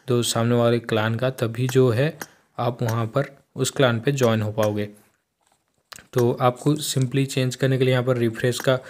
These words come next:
एक बटन मिलता है, दिखाता हूँ। आप और भी क्लान चाहते हो तो आप यहाँ से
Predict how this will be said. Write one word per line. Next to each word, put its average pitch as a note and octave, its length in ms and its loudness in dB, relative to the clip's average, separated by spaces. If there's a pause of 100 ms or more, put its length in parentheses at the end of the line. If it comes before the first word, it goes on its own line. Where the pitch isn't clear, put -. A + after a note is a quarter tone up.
(360)
एक A#2+ 180 -2
बटन A#2+ 240 -2
मिलता A#2 320 0
है, A2+ 140 -2
दिखाता A2 420 -6
हूँ। A2 180 -6 (540)
आप A2+ 300 -4 (160)
और B2+ 220 4
भी C3+ 160 0
क्लान B2+ 300 2
चाहते A#2+ 280 0
हो C3 80 0
तो B2+ 100 0
आप A#2+ 140 -2
यहाँ A2 180 -2
से D3 200 -6